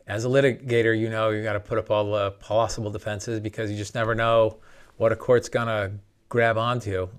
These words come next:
Um, and, you know, who knows? It might get legs. We'll have to see. Hopefully, uh, hopefully, um, this chip company, Wrap Snacks, uh, presses forth with their defense, and hopefully they distribute this stuff in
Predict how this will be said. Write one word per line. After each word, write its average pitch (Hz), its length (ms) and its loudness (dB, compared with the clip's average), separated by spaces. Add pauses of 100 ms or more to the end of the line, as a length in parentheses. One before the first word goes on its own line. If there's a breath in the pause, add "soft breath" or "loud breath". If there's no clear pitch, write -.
(120)
Um, 98 1120 -4
and, 110 280 -4
you 139 100 -4
know, 123 180 -2
who 147 100 -4
knows? 135 240 0
It 117 80 -4
might 120 220 -2
get 123 160 2
legs. 117 420 -2 (560 soft breath)
We'll 180 140 10
have 208 100 10
to 196 80 -2
see. 147 280 6
Hopefully, 151 600 2
uh, 127 300 6 (880)
hopefully, 127 640 0
um, 104 480 -6
this 104 180 -10
chip - 240 -6
company, 98 520 -6
Wrap 107 260 -2
Snacks, - 540 -8 (120)
uh, 98 340 -4
presses 110 400 -4
forth - 360 -2 (180)
with 101 100 -10
their 104 140 0
defense, 113 420 -2
and 170 200 -2
hopefully 151 320 0
they 131 120 0
distribute 120 560 -6
this 104 120 -8
stuff 107 300 -6
in 104 180 -6